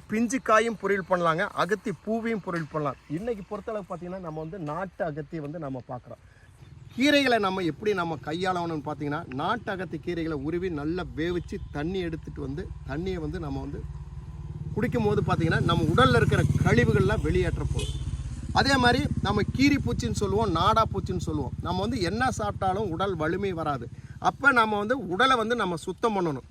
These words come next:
இப்ப நான் என்ன சொல்லியிருக்கிறேன், பாவக்காய் எடுத்துக்கணும், கோவக்காய் எடுத்துக்கணும், இந்த மாதிரி சுண்டைக்காய் எடுக்கணும், அதே மாதிரி பார்த்தீங்கன்னா நம்ம அகத்தி கீரை எடுக்கணும்.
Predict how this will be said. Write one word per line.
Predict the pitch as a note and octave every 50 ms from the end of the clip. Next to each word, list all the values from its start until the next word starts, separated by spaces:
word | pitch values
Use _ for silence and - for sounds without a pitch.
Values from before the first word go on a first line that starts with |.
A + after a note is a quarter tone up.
| - D3 C#3+
இப்ப | - G3+ F#3+ F#3
நான் | F#3 F#3+ F#3+
என்ன | G3 A3+ G#3
சொல்லியிருக்கிறேன், | G#3+ G3+ G3+ G3 F3 E3+ F#3 G3+ G#3 - - - - - - - - E3
பாவக்காய் | E3+ G3 G#3+ G#3+ F3 G3 F#3
எடுத்துக்கணும், | F3 D#3+ - C#3+ E3 E3 F3+ G3+ - - - - - - - -
கோவக்காய் | E3 F#3 G#3 G#3 G#3 - - F#3+ F3+
எடுத்துக்கணும், | E3+ D#3+ - D#3+ D#3 D#3+ E3+ F#3 G3+ - - - - - - - - -
இந்த | G#3+ G#3+ G#3+
மாதிரி | A3+ B3 A#3+ A3 - - - - - -
சுண்டைக்காய் | A#3 A#3 B3 A3+ B3 - A3+ G#3+ G#3 G3
எடுக்கணும், | F3+ F3 D#3 E3 F3+ F#3+ - - - - - - - - - E3+
அதே | G3 A#3 A#3+
மாதிரி | A#3 A3+ A3 F#3
பார்த்தீங்கன்னா | G3+ G3 F3 G3+ G#3+ A3+ A3+ G3
நம்ம | F3+ F#3+ G#3 A#3 A3 - D#3+
அகத்தி | E3+ G3+ B3+ G3+ - D4+ G#3+ - -
கீரை | G3+ G#3+ G#3+ G3+ F3+
எடுக்கணும். | E3+ D#3+ C#3 D3 C3 -